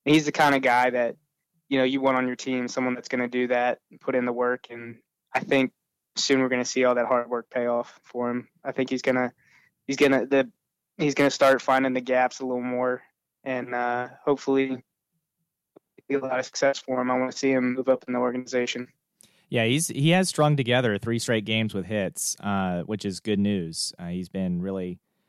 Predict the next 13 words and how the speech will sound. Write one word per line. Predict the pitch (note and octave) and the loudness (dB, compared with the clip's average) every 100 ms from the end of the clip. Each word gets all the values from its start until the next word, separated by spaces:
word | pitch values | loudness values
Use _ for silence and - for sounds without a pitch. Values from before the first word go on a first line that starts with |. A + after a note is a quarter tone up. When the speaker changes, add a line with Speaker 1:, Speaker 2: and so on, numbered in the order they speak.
| _ _ - | _ _ -6
Speaker 2:
hitting | G#2+ G#2 | -2 -2
the | G2 | 0
ball | F#2+ | 0
hard, | G2 F#2+ F#2+ - | 0 0 -2 -4
so | F#2 F#2 | -2 -2
hopefully | G#2+ A2+ G#2+ | -2 -2 -2
he'll | G#2 | -2
be | G2 | -2
able | G2 | -4
to | F#2 | -4
keep | G#2+ G2+ | -6 -2
that | G2 | 0
up | G2 | 0